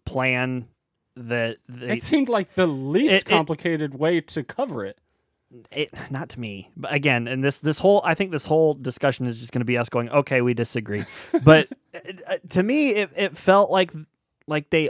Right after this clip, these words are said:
Speaker 1: overcomplicated everything to extend the runtime of the movie, and that's just what it felt like to me.
Speaker 2: It felt like to me a plan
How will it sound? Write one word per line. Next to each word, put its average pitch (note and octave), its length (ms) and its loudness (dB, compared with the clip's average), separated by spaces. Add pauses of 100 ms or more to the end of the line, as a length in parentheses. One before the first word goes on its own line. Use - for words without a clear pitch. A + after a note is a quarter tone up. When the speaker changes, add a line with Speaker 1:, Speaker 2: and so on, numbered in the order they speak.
Speaker 1:
overcomplicated F3 960 2
everything C#3 540 2
to C3 180 2
extend C3+ 400 0
the A#2+ 140 2
runtime A#2 520 2
of G#2+ 140 -6
the G#2 60 -10
movie, G2 400 -12
and B2 120 -6
that's B2+ 220 -2
just D3 160 -2
what C3+ 140 4
it A#2+ 100 -4
felt B2+ 180 4
like A#2 200 -2
to G#2+ 100 -12
me. D2+ 200 -18 (1500)
Speaker 2:
It B2+ 200 -6
felt C#3+ 220 -6
like B2 220 -4
to A2+ 100 -12
me B2+ 460 -2 (1040)
a - 80 -8 (100)
plan C3 640 -4